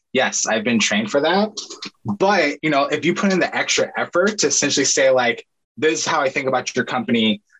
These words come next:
This is kind of a solution I've already created for it. Um, this is how you solve, solve your problem." Like, that takes the extra level of just showing them that you can do it.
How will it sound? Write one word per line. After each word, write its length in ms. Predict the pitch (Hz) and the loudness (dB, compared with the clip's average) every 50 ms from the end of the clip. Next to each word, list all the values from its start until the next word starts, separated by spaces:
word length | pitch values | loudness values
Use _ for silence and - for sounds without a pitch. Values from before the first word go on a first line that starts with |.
| _ - | _ -2
This 240 | 143 151 156 151 | 2 2 2 2
is 40 | - | 2
kind 220 | - - 165 156 139 | 0 0 -2 -2 0
of 20 | |
a 60 | 120 | 0
solution 360 | - - 139 139 131 - 131 | 0 0 2 2 2 2 0
I've 80 | 123 110 | 0 2
already 220 | 123 117 117 110 | 2 2 2 0
created 380 | - - - 147 127 113 - - - _ | 0 -2 -2 -2 -2 -2 -4 -8 -6 _
for 240 | - 110 107 127 147 | 0 2 4 4 4
it. 180 | 165 180 180 - - | 4 2 0 0 0
Um, 480 | 127 131 127 117 110 107 104 101 104 | 0 2 2 2 2 2 2 2 2
this 200 | 101 143 156 151 | 2 2 2 2
is 40 | - | 2
how 160 | - 156 143 | 0 0 0
you 100 | 131 127 | 0 0
solve, 380 | 120 - - 117 117 120 113 - - | 0 0 2 2 2 0 -2 -4 -6
solve 280 | - - - 123 123 120 | -2 0 0 0 2 2
your 100 | 127 113 | 0 0
problem." 420 | - - 131 117 123 139 185 196 190 | 0 0 0 0 0 2 4 4 4
Like, 160 | 131 120 110 | 4 2 0
that 180 | - 135 139 - | -2 -4 -2 -2
takes 220 | - 170 147 - | -2 -2 -2 -2
the 180 | - 110 - - | -4 -4 -2 -2
extra 280 | 135 - - - 127 | -2 0 0 0 0
level 380 | 117 120 120 113 120 117 113 107 | 0 0 0 2 2 2 2 2
of 180 | 101 - _ | -2 -6 _
just 160 | - 135 127 - | -2 0 0 0
showing 500 | - - - - 143 139 139 135 135 123 | 0 0 0 0 0 2 2 0 0 0
them 160 | 120 113 113 | 0 0 0
that 120 | 104 107 110 | 0 0 2
you 140 | 113 107 | 0 0
can 300 | - - - 117 110 110 | 0 -2 -2 0 0 2
do 140 | 101 101 95 | 2 4 4
it. 200 | 90 175 - - | 4 2 0 -2